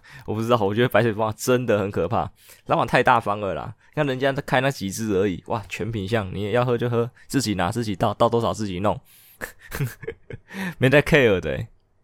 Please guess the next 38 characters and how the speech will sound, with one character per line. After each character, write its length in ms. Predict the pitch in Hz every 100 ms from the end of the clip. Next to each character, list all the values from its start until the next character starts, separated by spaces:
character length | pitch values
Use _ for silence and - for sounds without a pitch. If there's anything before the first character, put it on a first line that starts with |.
| _ _ _ -
真 100 | 135
的 120 | 131
是 420 | 139 139 123 -
很， 160 | 120 113
很 200 | 123 131
屌 160 | 110
的 100 | 98
一 20 | 101
个 60 |
店 180 | 104 98
家。 320 | 92 85 101 - _ _ _ _ _ -
而 100 | 117
且 280 | 127 107 87
说 360 | - 135 143
到 80 | 127
老 100 | 110
板 160 | 117 113
好 180 | 117
客 240 | 101 117 98
嘛， 140 | 60
在 140 | - 127
前 160 | 123
面 100 | 127
其 140 | 127 107
实 140 | 104
也 60 | 107
有 140 | 101
遇 120 | 87
到 160 | 117 110
一 60 | 107
家， 340 | 107 101 98 - -
呃， 260 | - 95 95
是 160 | 143 139
酒 260 | - 101
厂 240 | 113 95 87
的 120 | 82
老 180 | 80 82
板， 260 | 78 50